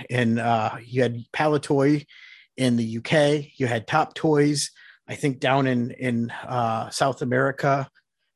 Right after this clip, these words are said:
and some other things. So you can, there's even that kind of international collecting where here you're collected the Kenner ones, but s-, people go and start looking for those other ones overseas. Now, something that old with the Star Wars, they've made their way around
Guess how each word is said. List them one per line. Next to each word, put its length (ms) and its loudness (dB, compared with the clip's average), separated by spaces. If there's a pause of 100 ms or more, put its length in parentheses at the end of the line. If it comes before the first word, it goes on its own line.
(120)
and 140 -4
some 160 -4
other 240 0
things. 260 -6
So 320 0
you 180 -4
can, 220 -2
there's 220 0
even 260 0
that 220 -2
kind 160 -2
of 100 -6
international 560 -6
collecting 460 -8
where 280 -4 (960)
here 280 6
you're 140 4
collected 440 0
the 60 -12
Kenner 340 2
ones, 260 0
but 160 -8
s-, 160 -12
people 280 -4
go 200 2
and 80 0
start 280 -6
looking 320 -2
for 160 -4
those 320 -2
other 180 0
ones 240 -4
overseas. 540 -6
Now, 300 -2 (640)
something 480 2
that 260 2
old 400 0 (140)
with 100 -8
the 80 -14
Star 340 2
Wars, 300 -4
they've 220 -4
made 200 0
their 140 -2
way 200 0
around 460 -4